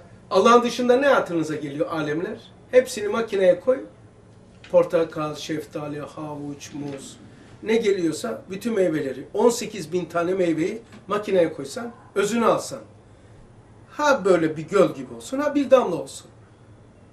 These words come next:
Bir damla da aynı oranda var. İşte o bir damla hayattır. O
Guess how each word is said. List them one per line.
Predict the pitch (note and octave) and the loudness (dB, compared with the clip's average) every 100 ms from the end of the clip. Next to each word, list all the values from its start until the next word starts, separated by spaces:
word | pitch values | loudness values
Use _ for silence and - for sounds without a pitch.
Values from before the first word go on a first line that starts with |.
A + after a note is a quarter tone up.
| - - | -18 -8
Bir | C4 | -2
damla | - - C#4 | -2 -2 -6
da | C4+ | -2
aynı | C#4 A#3+ E3+ | 0 0 0
oranda | C#3+ C3+ C#3 | -2 -6 -8
var. | B2+ - - - - - C#4 | -10 -14 -20 -20 -20 -12 -8
İşte | B3+ - | -6 -2
o | - B3 | 2 2
bir | B3 A#3+ | 2 4
damla | F#3 C#3+ B2+ - - - - - - | 4 4 -4 -12 -16 -20 -20 -20 -6
hayattır. | F3 F3+ G#3+ F3+ - B3 - - - - - | 4 6 6 0 -6 -12 -12 -20 -20 -20 -12
O | A3+ A3+ | 2 4